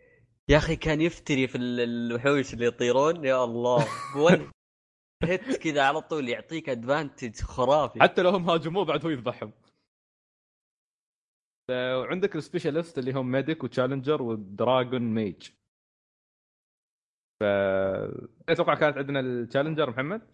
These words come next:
Speaker 2: ولا كان عندنا الميديك؟ الميديك أتوقع
Speaker 1: لا،
Speaker 2: البيت.
Speaker 1: ميديك، ميديك.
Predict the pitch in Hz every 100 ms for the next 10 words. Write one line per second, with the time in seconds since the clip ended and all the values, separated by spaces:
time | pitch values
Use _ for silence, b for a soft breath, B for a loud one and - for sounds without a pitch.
0 | _ 123 143 143 120 117 117 113 110 139
1 | - - 113 127 104 - - 107 120 127
2 | 120 123 98 - - - - 107 104 -
3 | -